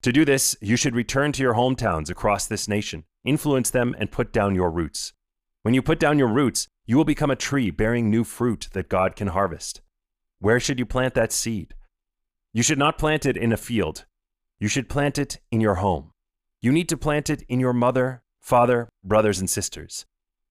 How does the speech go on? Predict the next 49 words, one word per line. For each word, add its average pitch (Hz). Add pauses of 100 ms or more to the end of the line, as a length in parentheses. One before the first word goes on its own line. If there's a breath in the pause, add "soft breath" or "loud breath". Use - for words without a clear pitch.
That 110
is 139
the 131
four-position 107
foundation. 87 (560)
The 113
ideal 135
of 127
creation 131
is 107
the 113
completion 139
of 104
the 101
four-position 101
foundation, 87 (160)
which -
represents 123
the 117
completion 123
of 110
the 110
ideal 107
of 90
love. 85 (680)
Therefore, 104 (180)
you 110
should 151
plant 127
it 120
in 101
the 98
family, 92 (180)
which 90
is 107
the 117
center 143
of 117
the 113
ideal 90
of 76
love. 73 (520)
Just 120
as 127
a 127
seed 113
comes 101
into 104
being 87